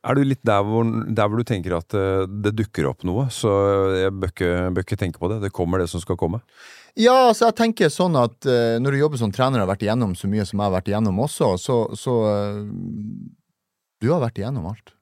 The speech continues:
Speaker 1: Bryteren Fritz Aanes, eh, med meritter og, og lang, eh, fartstid som trener. Nå skal du være med i Skal vi danse. Hva skjer om du ryker ut først, da?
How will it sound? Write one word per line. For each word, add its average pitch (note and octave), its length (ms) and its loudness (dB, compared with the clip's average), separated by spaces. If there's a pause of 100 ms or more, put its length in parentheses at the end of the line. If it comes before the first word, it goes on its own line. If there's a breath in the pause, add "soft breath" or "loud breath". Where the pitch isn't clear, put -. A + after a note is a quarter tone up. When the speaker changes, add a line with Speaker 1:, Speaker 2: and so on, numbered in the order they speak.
(380)
Speaker 1:
Bryteren B2+ 480 2
Fritz A#2+ 260 -2
Aanes, G#2 360 2 (180)
eh, G#2+ 480 2
med G#2+ 240 0
meritter G#2+ 580 0
og, G2+ 1040 2
og G2 460 2
lang, G2+ 500 0
eh, G2+ 400 -2
fartstid - 640 -6
som G2 680 -4
trener. F#2 420 -2 (720)
Nå A2 160 0
skal - 180 -6
du A#2 60 0
være F2+ 160 0
med F#2 160 0
i - 20 -8
Skal - 160 -4
vi G2+ 80 -2
danse. F2 240 -4
Hva C3 140 0
skjer G#2 240 -2
om A2 260 0
du A2+ 140 2
ryker G2 240 -2
ut - 80 -8
først, - 320 -8
da? - 20 -8